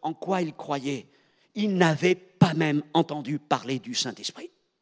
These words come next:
Et pour Paul, c'était une carence énorme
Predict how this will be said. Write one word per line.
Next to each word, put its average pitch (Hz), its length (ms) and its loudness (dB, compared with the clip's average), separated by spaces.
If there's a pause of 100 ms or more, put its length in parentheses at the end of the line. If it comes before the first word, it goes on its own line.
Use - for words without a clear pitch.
(720)
Et 233 80 4
pour 226 180 0
Paul, 339 260 6
c'était 240 260 2
une 220 200 -4
carence 240 480 4
énorme 254 560 0